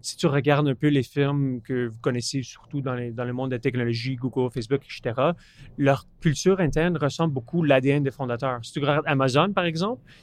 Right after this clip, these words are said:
qui est une culture peut-être un peu plus difficile, mais c'est basé entièrement sur le profil de la partie, personne qui est la partie. Donc, la culture d'entreprise part par la personne qui l'a fondée, par, par les personnes qui sont à la tête.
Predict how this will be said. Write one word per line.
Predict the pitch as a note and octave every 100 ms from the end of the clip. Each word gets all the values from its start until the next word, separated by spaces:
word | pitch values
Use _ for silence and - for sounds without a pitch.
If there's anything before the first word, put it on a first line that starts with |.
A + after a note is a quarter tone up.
| -
qui | C#3+
est |
une | -
culture | B2+ D3 C#3
peut-être | - C3+ A#2
un | C3
peu | D3+
plus | - C#3 C3+
difficile, | A#2 B2 - D#3 A3
mais | F3+ B2
c'est | -
basé | C3+ B2+ C#3+
entièrement | C3+ C3 A#2+ D3
sur | - - C3+ C#3+ D3+ - - -
le | B2+
profil | B2+ C3+ D3+
de | C3+
la |
partie, | C3 B2+ - C#3+ C#3 B2
personne | A#2+ - D3
qui | C#3+
est |
la | B2+ A#2+
partie. | A#2+ A#2 - C#3 B2
Donc, | A#2+ A#2+ - - - - D3+
la | C#3+
culture | D3 F#3 F#3+
d'entreprise | F3 C#3+ C#3 - F3 E3
part | - D3 D3+ E3 D#3+ - - - - - -
par | D3 D3
la | D#3
personne | C3 C#3+ - C#3
qui | C#3+
l'a | C3+
fondée, | - C#3 D3
par, | D3+ D#3 D#3+ - D3+ -
par | C#3
les | C3 B2+
personnes | C#3 - E3+
qui | C#3+ C#3+
sont | - D3
à |
la | C3
tête. | A#2+ C#3 D#3+